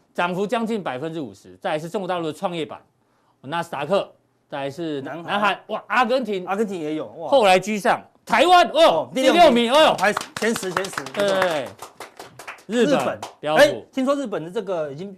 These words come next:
Speaker 2: 秃掉了，你知道吗？
Speaker 1: 富士山秃掉。
Speaker 2: 还没有下雪啦，
Speaker 1: 对。
Speaker 2: 哦，听说最近才要下雪啦，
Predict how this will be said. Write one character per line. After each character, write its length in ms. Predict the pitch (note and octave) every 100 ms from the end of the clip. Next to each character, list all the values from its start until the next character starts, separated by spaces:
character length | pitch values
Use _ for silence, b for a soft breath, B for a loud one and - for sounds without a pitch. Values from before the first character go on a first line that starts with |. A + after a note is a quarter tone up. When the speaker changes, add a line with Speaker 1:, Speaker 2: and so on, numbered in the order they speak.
| _
Speaker 2:
秃 220 | - F#3+
掉 260 | F#3 E3+ C3
了， 80 |
你 80 | A#2
知 60 | A#2
道 100 | A#2
吗？ 80 | G2+ _ _
Speaker 1:
富 120 | G#3
士 120 | F3+
山 140 | F#3 F3+
秃 40 | F3
掉。 80 |
Speaker 2:
还 60 | G#3+
没 80 | A#3+
有 100 | G#3
下 240 | A3+ G3
雪 220 | - C3+
啦， 80 | A2 G#2+ C#3+
Speaker 1:
对。 100 | F#3+
Speaker 2:
哦， 120 | F#3
听 100 | A#3
说 80 | B3
最 140 | A#3 B3+
近 100 | A3+
才 120 | F3+
要 100 | F3+
下 180 | F#3 D#3
雪 220 | -
啦， 120 | A2+